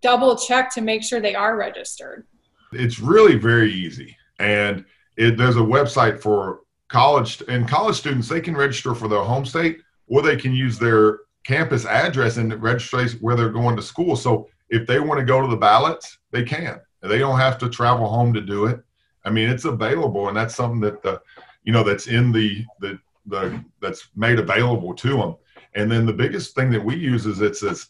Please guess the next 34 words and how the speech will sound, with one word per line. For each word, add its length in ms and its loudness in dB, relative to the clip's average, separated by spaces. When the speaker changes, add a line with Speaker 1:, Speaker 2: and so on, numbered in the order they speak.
Speaker 2:
all 300 2
in 220 2
challenge 600 -2
dot 260 0
org. 400 -2
And 380 0
literally 360 2
you, 220 0
you 160 -6
start 320 -4
off 180 -2
of 120 -4
that. 240 -2
They 100 -4
give 240 -2
their, 320 -2
their 140 0
personal 420 -4
information, 720 -4
and 180 0
then 140 2
it 180 0
asks 260 2
what 180 0
state 280 -8
you're 80 -8
from 220 -14
and 140 -4
where 200 0
you're 120 0
from. 400 -2
And 160 0
then 140 4
it, 200 -2